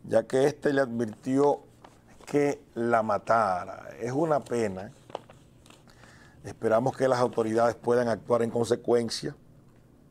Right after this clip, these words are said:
se pueda hacer en lo que se tenga que hacer, porque estos casos de violencia son constantes, ¿eh? En San Francisco de Macorís, en estos últimos días, la violencia contra las mujeres se ha magnificado.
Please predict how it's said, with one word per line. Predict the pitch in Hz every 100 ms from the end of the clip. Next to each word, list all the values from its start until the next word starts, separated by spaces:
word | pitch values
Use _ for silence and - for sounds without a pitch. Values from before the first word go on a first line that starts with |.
| - - - -
se | - 107
pueda | - 120 127
hacer | - 123 120 107 - - - - - - - - _ 117
en | 120
lo |
que | 117
se | 117
tenga | 110 135 143
que | 120
hacer, | 139 135 127
porque | 127 117
estos | 135 165 -
casos | 131 131 120 101 - - - - - - - - - - - -
de | - 113
violencia | 110 113 139 131 113 - - - - - _ _ _ - - -
son | - 135 143
constantes, | 143 120 - 101 95 87 - -
¿eh? | 123 - - -
En | -
San | - 95
Francisco | 107 104 - 120
de | 123
Macorís, | 131 127 131 117
en | 120
estos | 120 107
últimos | 123 127 123 107
días, | 123 123 107 - - - - - _ -
la | 117
violencia | 113 110 123 127
contra | 135 127
las | 123
mujeres | 123 113 123 104
se |
ha | 123
magnificado. | 127 127 117 139 127 117